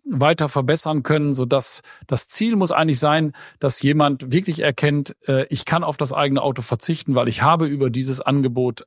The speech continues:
alle Möglichkeiten, mir meine Mobilität so zu organisieren, wie ich sie jeden Tag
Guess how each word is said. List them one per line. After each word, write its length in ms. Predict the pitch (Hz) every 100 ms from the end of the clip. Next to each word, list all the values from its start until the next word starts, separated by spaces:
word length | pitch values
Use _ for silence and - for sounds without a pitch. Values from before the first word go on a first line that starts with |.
| -
alle 220 | 147 165
Möglichkeiten, 880 | 147 151 120 - 127 127 - 123 113 - -
mir 240 | - 123 139
meine 240 | 123 127
Mobilität 720 | 123 123 110 104 - 139 143 -
so 280 | 123 127 170
zu 180 | - 147
organisieren, 560 | 135 135 117 131 117
wie 120 | 131
ich 120 | 147 -
sie 160 | 135
jeden 360 | 110 131 147 139
Tag 440 | - 131 127 -